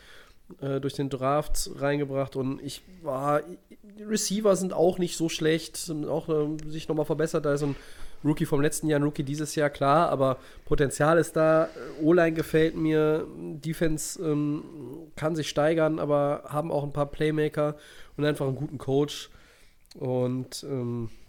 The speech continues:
ja, mit Brissett war das halt letztes Jahr dann nicht zu stemmen am Ende. Eben auch, weil die Titans von hinten nochmal angerollt kamen.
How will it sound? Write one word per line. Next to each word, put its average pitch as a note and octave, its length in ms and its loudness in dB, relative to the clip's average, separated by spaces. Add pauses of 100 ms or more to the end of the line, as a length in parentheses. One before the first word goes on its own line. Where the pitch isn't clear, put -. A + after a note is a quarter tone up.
(920)
ja, B2+ 300 2
mit C3+ 200 -4
Brissett D#3 360 2
war D3 120 6
das C#3+ 140 0
halt C3+ 140 2
letztes C3+ 360 -4
Jahr C3+ 100 2
dann B2+ 140 0
nicht B2+ 160 -4
zu B2 100 -6
stemmen D3+ 380 -2
am D3+ 160 -2
Ende. D#3 320 0 (680)
Eben C3+ 280 -4
auch, C3 260 0
weil C3+ 300 2
die C#3+ 100 -2
Titans C#3+ 460 -2
von C#3 140 -2
hinten C#3+ 260 -2
nochmal C#3 400 0
angerollt C#3+ 560 -2
kamen. C#3 380 -2